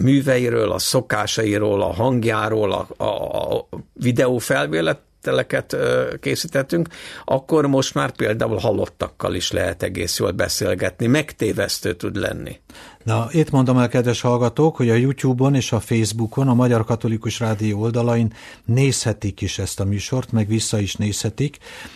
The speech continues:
Speaker 2: és akkor az a helyzet, hogy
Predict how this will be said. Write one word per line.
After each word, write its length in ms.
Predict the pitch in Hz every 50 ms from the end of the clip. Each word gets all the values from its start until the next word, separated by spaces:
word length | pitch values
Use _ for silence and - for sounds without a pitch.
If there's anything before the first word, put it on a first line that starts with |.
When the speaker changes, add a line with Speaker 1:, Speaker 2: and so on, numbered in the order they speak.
| - - -
Speaker 2:
és 200 | - 143 - -
akkor 360 | - - - - 135 120 113 - - - -
az 180 | - 170 160 160
a 60 | 135
helyzet, 640 | 104 113 113 107 107 104 113 117 131 139 - - - _ - - - - - - _ _
hogy 340 | - - 131 123 107 101